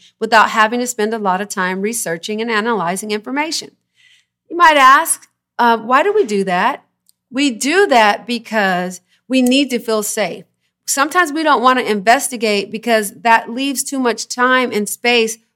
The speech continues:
for possibilities. And we want to know what we're looking at so that we can feel safe. "Oh, that's a bad person, so I gotta stay away from them. Oh, that's a messy person, I gotta stay away from them. Oh, that's a loving person, so I get to love them."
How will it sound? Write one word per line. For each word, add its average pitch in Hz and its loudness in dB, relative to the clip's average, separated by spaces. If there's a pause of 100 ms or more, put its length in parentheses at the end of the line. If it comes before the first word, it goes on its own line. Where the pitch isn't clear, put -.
(140)
for 214 0
possibilities. 226 0 (320)
And 233 4
we 294 4
want 359 6
to 254 0
know 247 6
what 247 4
we're 208 0
looking 240 0
at 226 0
so 233 -6
that 202 0
we 240 -4
can 226 -4
feel 214 -4
safe. 180 -4
"Oh, 220 4
that's 220 4
a 262 0
bad 240 6
person, 233 -2 (140)
so - 0
I 202 8
gotta 202 2
stay 202 -2
away 196 2
from 190 -6
them. 175 -2 (180)
Oh, 233 4
that's 233 4
a 247 -2
messy 240 0
person, 208 -2
I 196 2
gotta 196 2
stay 190 -2
away 190 0
from 190 -4
them. 180 -2 (160)
Oh, 311 6
that's 381 4
a 339 -2
loving 330 4
person, 226 -4
so 233 -2
I 220 4
get 214 -6
to 214 -8
love 208 0
them." 160 -8